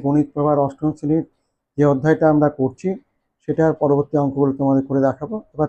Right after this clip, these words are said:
তোমরা দেখতে থাকো আমরা যে অঙ্কগুলো করছি। আমরা আগের দিন যতটুকু করিয়েছিলাম, তারপরের দুটো অঙ্ক বাকি আছে, তোমরা দেখে নাও। সেটা হচ্ছে এক্স ভি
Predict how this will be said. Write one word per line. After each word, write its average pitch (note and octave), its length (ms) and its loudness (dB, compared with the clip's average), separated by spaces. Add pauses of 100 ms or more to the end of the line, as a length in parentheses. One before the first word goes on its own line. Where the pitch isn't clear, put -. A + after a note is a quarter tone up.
তোমরা C#3+ 180 0 (100)
দেখতে C3 260 -2
থাকো E3 240 -4
আমরা F#3 120 2 (260)
যে C3+ 140 0
অঙ্কগুলো B2 360 -2
করছি। - 240 -10 (2500)
আমরা D#3 220 8
আগের E3 240 8
দিন G3+ 140 8 (120)
যতটুকু F#3 400 6 (120)
করিয়েছিলাম, E3 560 6 (140)
তারপরের D#3 520 10 (1200)
দুটো D3 260 0
অঙ্ক D#3 140 2 (120)
বাকি C#3+ 320 2
আছে, D3+ 200 -4
তোমরা D3 180 2 (100)
দেখে D3 280 2
নাও। C3+ 140 0 (1500)
সেটা D3+ 240 -2
হচ্ছে D#3 260 -2 (560)
এক্স F3+ 240 -4 (880)
ভি C#3+ 240 4